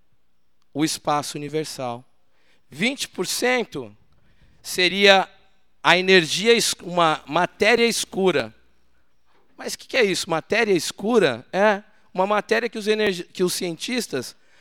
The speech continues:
ainda não conseguem entender o que é. Eles sabem que existe.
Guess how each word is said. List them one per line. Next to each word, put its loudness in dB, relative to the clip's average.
ainda 4
não 2
conseguem 0
entender 0
o 0
que -2
é. 4
Eles -2
sabem 0
que -8
existe. -6